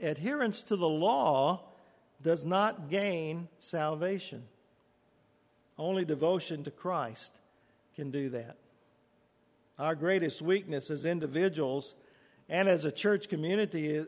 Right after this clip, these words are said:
is the fact that we can be upright, we can be decent citizens of society, without ever going on to become really, truly disciples of Jesus Christ, with His peculiar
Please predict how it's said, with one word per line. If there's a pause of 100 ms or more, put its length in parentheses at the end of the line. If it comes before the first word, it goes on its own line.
is
the
fact
that (180)
we
can
be
upright, (720)
we
can
be (220)
decent
citizens
of
society, (760)
without
ever
going
on
to
become
really, (220)
truly
disciples
of
Jesus
Christ, (320)
with
His
peculiar